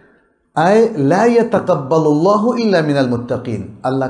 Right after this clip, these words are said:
কারো কাছ থেকে কবুল করেন না, শুধু কবুল করেন সেই সব লোকদের থেকে যারা মুত্তাকি। মুত্তাকি না হওয়ার আগ পর্যন্ত, তাকওয়ার একটা মিনিমাম লেভেলে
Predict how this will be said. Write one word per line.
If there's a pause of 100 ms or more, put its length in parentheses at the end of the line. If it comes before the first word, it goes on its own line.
(120)
কারো
কাছ
থেকে
কবুল
করেন
না,
শুধু
কবুল
করেন
সেই
সব
লোকদের
থেকে (1080)
যারা (920)
মুত্তাকি। (520)
মুত্তাকি (180)
না
হওয়ার
আগ (100)
পর্যন্ত, (580)
তাকওয়ার (200)
একটা
মিনিমাম
লেভেলে